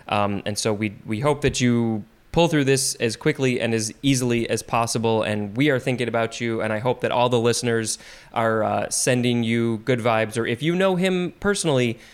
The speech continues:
uh, go, go talk to him and, and help him out if you can.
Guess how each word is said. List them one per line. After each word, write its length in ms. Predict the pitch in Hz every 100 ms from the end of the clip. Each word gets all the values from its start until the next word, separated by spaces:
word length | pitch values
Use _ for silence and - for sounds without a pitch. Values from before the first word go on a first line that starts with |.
| - -
uh, 360 | 117 113 110 107 -
go, 260 | - 139 151
go 400 | - 131 131 135 131
talk 220 | 143 135 131
to 40 |
him 280 | 110 95 87 - _ -
and, 320 | 107 104 101 -
and 160 | 107
help 180 | 120 127
him 120 | 113
out 160 | 110 104
if 100 | 101
you 60 |
can. 340 | 101 101 87